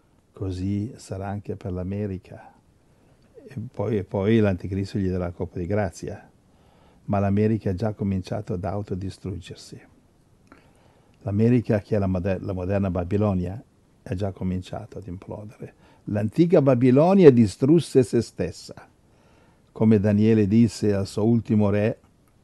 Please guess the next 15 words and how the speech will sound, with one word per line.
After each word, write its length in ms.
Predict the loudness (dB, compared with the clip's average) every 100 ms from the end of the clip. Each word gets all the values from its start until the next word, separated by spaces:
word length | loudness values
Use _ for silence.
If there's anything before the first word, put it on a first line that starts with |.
| _ _ _ _ _ _ _ _ _ _ _ _ _ _ _ -12
Belshazzar 1080 | 0 2 2 0 -6 -4 -2 -2 -2 -8 -12
si 180 | -12
chiamava 400 | -8 -8 -8 -10
l'ultimo 340 | -12 -12 -12 -10
re, 200 | -10 -12 _ _ _ _ _ _ _ -6
la 180 | -4
stessa 540 | -4 0 2 2 2 2
notte 580 | 4 2 0 _ -2 0
che 140 | 0
Belshazzar 800 | 0 -2 0 -2 2 0 0 -2 -10 _ _ _ _ _ _ _ _
venisse 440 | 0 4 4 2 -2
ucciso 500 | -2 0 2 2 2
do-, 160 | 2
dai 260 | 2 2 2
Medi. 520 | 2 -2 -6 -10 -16